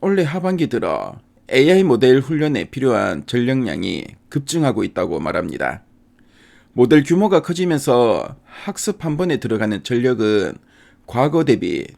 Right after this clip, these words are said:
최대 열 배 가까이 증가하고 있는데요. 특히 미국 데이터 센터 전력 수요는 이천이십팔 년에 사백오십 테라와트를 넘길 가능성이 높다고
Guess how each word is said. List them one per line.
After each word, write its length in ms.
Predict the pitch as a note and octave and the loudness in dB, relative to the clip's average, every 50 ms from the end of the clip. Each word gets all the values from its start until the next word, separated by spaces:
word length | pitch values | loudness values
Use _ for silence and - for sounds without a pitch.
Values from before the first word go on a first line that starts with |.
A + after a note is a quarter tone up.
| _ _ | _ _
최대 420 | - - - F3 - D3+ C3+ - - - - | -10 -6 -4 -2 0 0 0 0 -2 -2 0
열 240 | G2+ A2+ - - - | 2 4 4 4 4
배 160 | A3 G#3+ F#3 | 4 4 4
가까이 540 | D3 C3+ - B2+ G#2 F2 D2 C#2 B1 - - _ _ | 4 0 0 0 -2 -2 -2 -4 -8 -10 -14 _ _
증가하고 440 | - - B2+ B2+ A#2+ B2 G#2+ F#2+ F#2 | -8 -4 -4 -2 -2 -2 -2 -2 -4
있는데요. 580 | F2+ F#2+ G#2 G#2 G#2 - C2 C#2 A#2 F3 F#3 - _ _ _ _ _ _ _ _ _ _ _ _ _ _ _ | -4 -4 -4 -2 -2 -2 -2 -2 -4 -4 -6 -10 _ _ _ _ _ _ _ _ _ _ _ _ _ _ _
특히 400 | - - - G3 F3+ E3+ E3 D#3+ | -4 0 4 8 8 10 10 8
미국 300 | D#3 F3+ A3 G#3+ G3 - | 6 4 2 0 -2 0
데이터 240 | - C#3+ C3 B2+ D#3+ | 2 2 2 2 0
센터 440 | C#3+ - - G3 G3+ F#3+ F#3 C#3 A2 | -4 -2 -2 -4 -2 0 0 0 0
전력 380 | - - C3 C#3+ C#3+ D#3 D3 - | 0 0 -2 0 0 0 -2 -4
수요는 640 | - - C3 C3+ C3 C3 A#2 A2+ A2+ G#2 D#2+ B1 - - _ _ - | -2 -2 0 0 2 0 0 -2 -2 -4 -4 -8 -12 -16 _ _ -12
이천이십팔 1080 | - - C#3 D#3 - - - F3+ E3+ D#3 C3 A#2+ C3+ C3+ - D#3 D3 _ - C#3 D3 C#3 | -8 -6 -6 -6 -6 -6 -4 -4 -2 -2 -2 -4 -4 -4 -6 -8 -8 _ -6 -4 -2 -2
년에 500 | D3 C#3 B2 F#2 D#2+ F#2+ C3 D#3+ F#3 - _ _ _ _ _ - _ _ | 0 -2 -2 -2 -2 -4 -4 -4 -6 -8 _ _ _ _ _ -20 _ _
사백오십 600 | - - - G3 F#3+ G3 F#3 D#3+ D3+ C#3 - C#3+ - | -14 -6 -2 0 4 4 4 4 2 0 -4 -8 -10
테라와트를 920 | - G#3+ A3+ A3 G3 D3+ A2+ - - _ - B2+ G2 F#2+ F2+ E2+ D#2+ - | -8 -4 -2 -2 0 0 0 -2 -4 _ -4 -2 0 0 0 0 -2 -2
넘길 260 | G2+ C3 D3 C3+ B2 G#2 | -2 -2 -2 -2 -4 -4
가능성이 460 | - A2 A2+ A2 G#2+ - A2+ F#2 F2 | -4 -4 -4 -4 -4 -6 -6 -6 -6
높다고 600 | F2 F2+ - - - E2 C#2+ D2+ D2+ - A1 - | -6 -8 -8 -8 -8 -8 -6 -4 -4 -6 -6 -8